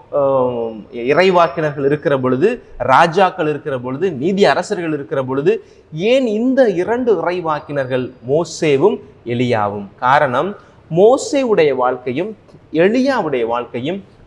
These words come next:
பல தருணங்கள்ல இயேசுவோடு ஒன்றி போவதையும், இயேசுவுடைய வாழ்க்கையினுடைய சாரமும் இவருடைய முன்னோட்டமாக அவர்கள் ரெண்டு பேருடைய வாழ்க்கை இருந்ததாகவும்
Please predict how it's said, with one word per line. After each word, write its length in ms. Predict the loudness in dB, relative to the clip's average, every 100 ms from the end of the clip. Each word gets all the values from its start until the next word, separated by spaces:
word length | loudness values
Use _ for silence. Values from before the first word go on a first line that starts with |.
| -6
பல 260 | 2 4 4 2
தருணங்கள்ல 720 | 0 0 -4 -2 -2 0 -2 -2 -20 -2
இயேசுவோடு 720 | 0 0 0 -2 0 2 2
ஒன்றி 300 | 2 0 -6
போவதையும், 640 | -2 0 0 0 0 0 -4 -20 _ 2
இயேசுவுடைய 580 | 2 2 -2 0 2 2
வாழ்க்கையினுடைய 720 | 2 0 0 -2 -4 -2 -2 -2 -4
சாரமும் 580 | -2 0 0 -2 -6 -8 -20 _
இவருடைய 480 | 0 4 4 4 0
முன்னோட்டமாக 800 | 0 -2 2 2 2 -2 0 0 2 2
அவர்கள் 300 | 2 -4 -4
ரெண்டு 280 | -4 -8 -8
பேருடைய 380 | -4 -2 -2
வாழ்க்கை 480 | 0 2 2 0 -2
இருந்ததாகவும் 1000 | -2 -2 -2 2 0 0 0 2 2